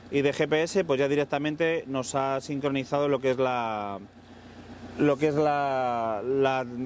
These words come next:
hora, fecha y tal, con lo cual nunca vamos a poder, eh, perder la fecha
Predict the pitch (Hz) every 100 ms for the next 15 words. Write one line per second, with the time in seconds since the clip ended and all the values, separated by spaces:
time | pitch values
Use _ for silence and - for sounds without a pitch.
0 | 123 151 180 190 190 - 185 185 175 143
1 | 117 120 120 147 151 156 156 151 147 147
2 | 139 139 147 156 - - - 131 127 123
3 | 123 123 120 113 147 139 156 156 151 180
4 | 175 - 202